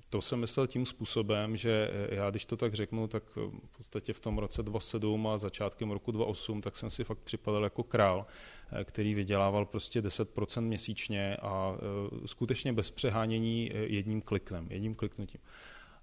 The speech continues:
A samozřejmě potom ten, ten sešup z toho v tom říjnu byl velmi, velmi tedy, eh, jako de-, drastický pro mě.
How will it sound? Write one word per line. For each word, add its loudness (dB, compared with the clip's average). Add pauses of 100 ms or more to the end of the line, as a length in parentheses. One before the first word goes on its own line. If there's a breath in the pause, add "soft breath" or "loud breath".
(120)
A 4 (300)
samozřejmě 4
potom 2
ten, 2
ten 0
sešup 2
z -2
toho 4
v -4
tom 2
říjnu 2
byl 6
velmi, 2
velmi 0
tedy, -2 (140)
eh, -10 (760)
jako -10
de-, -6 (160)
drastický -4
pro 0
mě. -2